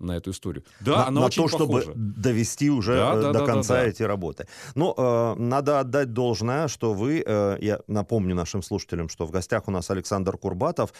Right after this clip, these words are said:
Speaker 2: журналист-расследователь, говорит, э, как раз вот о своем расследовании, о, э, реконструкции,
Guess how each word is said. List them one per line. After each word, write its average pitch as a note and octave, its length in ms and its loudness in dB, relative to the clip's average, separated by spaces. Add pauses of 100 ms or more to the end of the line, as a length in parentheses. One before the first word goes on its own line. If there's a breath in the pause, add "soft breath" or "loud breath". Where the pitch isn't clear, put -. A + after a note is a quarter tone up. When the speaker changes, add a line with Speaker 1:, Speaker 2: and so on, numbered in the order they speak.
(120 loud breath)
Speaker 2:
журналист-расследователь, G#2+ 1300 0 (280 loud breath)
говорит, A2+ 560 2
э, G#2+ 260 2
как G#2 160 -4
раз A#2 200 0
вот G#2+ 180 0
о G#2+ 100 4
своем A#2+ 460 4
расследовании, G#2+ 880 0
о, G#2 220 2 (240 loud breath)
э, G#2 260 4
реконструкции, A2 840 0